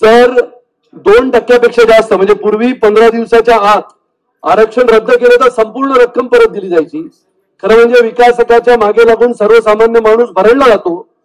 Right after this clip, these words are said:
पण पैसे काही त्याचे मिळत नाही आणि मग तो कोर्टात जायला सांगतो. महारेराच्या माध्यमातून याच्याबाबत प्राधिकरणाने याचा खुलासा करण्याची गरज आहे. सोळा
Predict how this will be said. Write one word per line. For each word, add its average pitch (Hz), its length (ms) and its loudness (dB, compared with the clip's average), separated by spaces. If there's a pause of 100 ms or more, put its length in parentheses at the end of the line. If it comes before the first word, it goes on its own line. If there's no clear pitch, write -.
(420)
पण 220 180 0
पैसे 214 360 -4
काही 247 200 -4
त्याचे 240 240 -2
मिळत 226 280 2
नाही 180 220 -2 (680)
आणि 220 160 2
मग 254 140 0
तो 269 180 -4
कोर्टात 233 400 0
जायला 226 280 2
सांगतो. 190 380 -2
महारेराच्या 233 600 2
माध्यमातून 233 600 -2
याच्याबाबत 220 680 0 (480)
प्राधिकरणाने 226 680 0
याचा 233 260 0
खुलासा 214 340 0
करण्याची 208 380 0
गरज 190 240 -4
आहे. 160 140 -2 (800)
सोळा 233 240 2